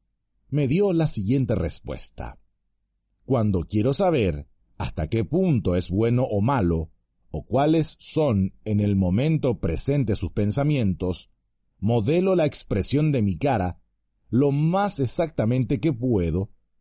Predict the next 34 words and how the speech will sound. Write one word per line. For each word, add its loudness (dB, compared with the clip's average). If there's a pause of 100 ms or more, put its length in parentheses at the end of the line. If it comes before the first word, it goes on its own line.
(140)
de 0
acuerdo 0
con 2
la 2
expresión -2
de 0
la -4
suya. 0 (880)
Y 2
espero 2
entonces 0
para -2
saber 0
qué 0
pensamientos -2
o -2
qué 0
sentimientos 0
nacerán 0
en 0
mi 2
mente 0
o 2
en 0
mi 2
corazón, -2 (680)
como 2
para 2
emparejarse 2
o 2
corresponder 0
con -2
la 2
expresión". -4